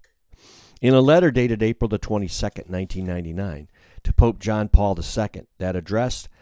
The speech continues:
the decree of punitive laicization by the Congregation of the Doctrine of the Faith, instigated by Bishop Brom against the troublesome priest, Monsignor Higgins, troublesome priest,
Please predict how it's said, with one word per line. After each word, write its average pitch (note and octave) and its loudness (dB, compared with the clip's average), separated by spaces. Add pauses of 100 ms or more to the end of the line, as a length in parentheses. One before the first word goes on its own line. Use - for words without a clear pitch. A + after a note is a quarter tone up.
(220)
the G#2 -8
decree G#2+ -6
of F#2+ -6
punitive A#2+ -8
laicization G2 -6 (340)
by F#2 -6
the F2 -6
Congregation F#2 -8
of D#2 -14
the D2+ -16
Doctrine F2+ -10
of D#2+ -18
the D#2 -14
Faith, F2 -10 (560)
instigated G#2+ -4
by E2 -10
Bishop - -12
Brom E2 -8
against G2 -10
the - -20
troublesome G#2+ -6
priest, - -6
Monsignor F2 -10
Higgins, D#2 -14 (640)
troublesome F#2 -6
priest, G2 -4